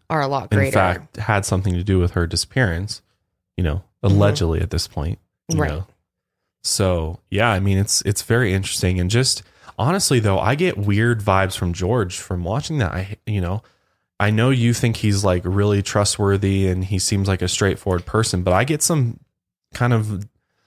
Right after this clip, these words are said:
Speaker 2: deceitful vibes from him. And in that video, even just how he's talking and he's so nonchalant about
Speaker 1: I think
Speaker 2: it
Speaker 1: he's
Speaker 2: too.
Speaker 1: very realistic, and he knew that she was already gone. I think that was the difference.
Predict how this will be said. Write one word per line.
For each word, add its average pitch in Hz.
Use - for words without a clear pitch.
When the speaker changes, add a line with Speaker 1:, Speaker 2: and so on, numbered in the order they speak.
Speaker 2:
deceitful 110
vibes 104
from 95
him. 98
And 92
in 123
that 107
video, 117
even 90
just 110
how 123
he's 110
talking 101
and 90
he's 117
so 110
nonchalant 98
about -
Speaker 1:
I 90
think -
Speaker 2:
it -
Speaker 1:
he's 262
Speaker 2:
too. 208
Speaker 1:
very 208
realistic, 175
and 156
he 156
knew 143
that 139
she 135
was 135
already 127
gone. 131
I 143
think 139
that 120
was 151
the 160
difference. 190